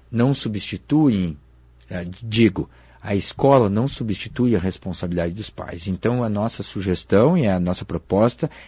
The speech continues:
é criar também a escola de pais e responsáveis.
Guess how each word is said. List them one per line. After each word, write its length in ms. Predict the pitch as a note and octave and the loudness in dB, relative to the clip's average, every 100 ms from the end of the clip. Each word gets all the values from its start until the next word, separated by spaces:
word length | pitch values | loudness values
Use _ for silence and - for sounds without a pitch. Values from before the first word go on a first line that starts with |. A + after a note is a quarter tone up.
| - | -6
é 160 | A2 F#2 | -2 -2
criar 520 | - F#2 E2+ G#2 B2 | 0 0 2 2 2
também 520 | - A#2 F2 F#2 G#2 - - | 0 0 2 0 -2 -8 -16
a 100 | - | -4
escola 460 | G2+ - - F2+ F#2+ | -4 -4 -4 0 0
de 100 | G#2 | -2
pais 500 | - F2 F2 F#2 - - - - | -2 -2 0 -4 -10 -20 -20 -2
e 160 | G#2 | 2
responsáveis. 920 | F#2+ G#2 - A#2+ A2 - C#2+ - - | 2 0 -2 -4 -4 -4 -6 -8 -16